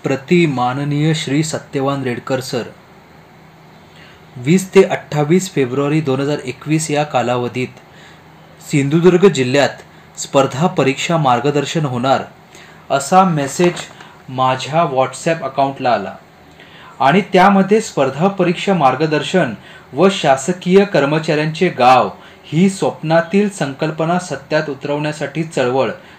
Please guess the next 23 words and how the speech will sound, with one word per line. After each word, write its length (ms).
असं 300
लिहिलं 300
होतं. 280
हे 100
जेव्हा 300
मला 220
कळालं, 600
तेव्हा 180
मला 220
अतिशय 480
आनंद 320
झाला, 360
कारण 360
या 300
प्रकारची 580
संकल्पना 720
किंवा 420
अशा 300
प्रकारचं 560
मार्गदर्शन 760
कोणीही 500
केलं 400
नव्हतं 380